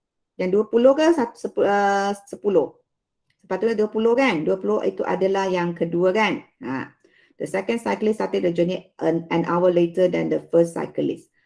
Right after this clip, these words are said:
So, ini adalah segitiga bersudut tegak. Sebenarnya kita boleh menggunakan Pythagoras. Okey, kita guna cara Pythagoras untuk selesaikan. Tetapi,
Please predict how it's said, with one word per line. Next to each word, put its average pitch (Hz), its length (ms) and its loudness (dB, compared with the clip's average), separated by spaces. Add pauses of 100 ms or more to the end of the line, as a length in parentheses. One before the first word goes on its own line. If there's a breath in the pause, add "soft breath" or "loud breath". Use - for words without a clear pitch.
(140)
So, - 80 -10
ini 269 280 2
adalah 247 280 0
segitiga 214 560 -2
bersudut 190 480 -4
tegak. 170 480 -2
Sebenarnya 208 320 -6
kita 208 160 -4
boleh 185 300 0
menggunakan 175 1000 -2 (160)
Pythagoras. 170 960 -4 (600)
Okey, 214 160 0
kita 202 260 0
guna 185 160 0
cara 185 240 -4
Pythagoras 175 480 -2
untuk 175 160 -4
selesaikan. 170 800 -2 (240 loud breath)
Tetapi, 175 760 4